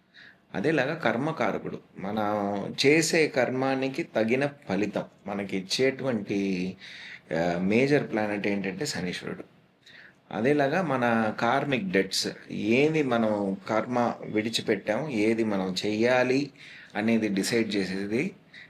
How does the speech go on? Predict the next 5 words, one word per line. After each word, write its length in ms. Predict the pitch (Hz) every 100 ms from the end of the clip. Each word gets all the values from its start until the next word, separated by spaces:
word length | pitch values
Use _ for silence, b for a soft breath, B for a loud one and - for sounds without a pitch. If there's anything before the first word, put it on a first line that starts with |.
| _ 95
ఆ, 300 | 87 82 82
శనీశ్వరుడు. 640 | 107 98 92 - 87 82 - _ _ b b b _ _ 101
బేసిక్‌గా 920 | 92 120 185 196 170 147 143 139 - - -
ఈయన 220 | 135 131 123 120 113 110 104 98 95 - -
టఫ్ 220 | 160 160